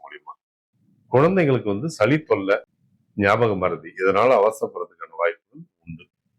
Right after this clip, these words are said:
தாய் தந்தையருடைய ஆரோக்கியம் சிறப்பாகவே இருக்கும். ஆக மொத்தம் இந்த குரு பெயர்ச்சி ரொம்ப விசேஷமானதா மேஷராசிக்கு விளங்க போகுதுன்னா அதுல ஆச்சரியப்படுறதுக்கே இல்லை. இந்த குரு பெயர்ச்சி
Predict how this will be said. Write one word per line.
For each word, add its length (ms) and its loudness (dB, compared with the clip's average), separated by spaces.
தாய் 260 4
தந்தையருடைய 600 2
ஆரோக்கியம் 440 -4
சிறப்பாகவே 500 -8
இருக்கும். 240 -20
ஆக 240 2
மொத்தம் 380 -2
இந்த 160 2
குரு 140 2
பெயர்ச்சி 420 0
ரொம்ப 260 0
விசேஷமானதா 960 2
மேஷராசிக்கு 720 -2
விளங்க 240 -2
போகுதுன்னா 440 -10
அதுல 160 0
ஆச்சரியப்படுறதுக்கே 800 -6
இல்லை. 160 -20
இந்த 200 -2
குரு 200 0
பெயர்ச்சி 400 2